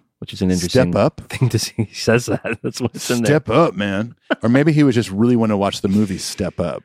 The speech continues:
Speaker 1: Or maybe he was exercising on a Stairmaster and, and he had to step up li-,
Speaker 2: Yeah.
Speaker 1: physically, literally.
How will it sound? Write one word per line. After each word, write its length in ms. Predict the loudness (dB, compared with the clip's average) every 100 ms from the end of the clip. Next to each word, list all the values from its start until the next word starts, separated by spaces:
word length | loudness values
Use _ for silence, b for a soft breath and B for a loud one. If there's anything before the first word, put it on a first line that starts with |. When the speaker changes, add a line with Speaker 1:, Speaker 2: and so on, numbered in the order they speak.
| _ b b b b 4
Speaker 1:
Or 100 | 6
maybe 220 | 8 8
he 100 | 8
was 140 | 8
exercising 580 | 6 2 2 2 2 0
on 100 | -2
a 40 |
Stairmaster 680 | -2 0 2 0 -2 -6 -6
and, 180 | -4 -6
and 280 | -6 -8 -8
he 180 | -8 -8
had 160 | -6 -6
to 80 | -8
step 280 | -8 -8 -6
up 200 | -8 _ _ _ _ -8
li-, 140 | -4
Speaker 2:
Yeah. 140 | 0 2
Speaker 1:
physically, 320 | 0 -4 -8
literally. 460 | -8 -8 -8 -10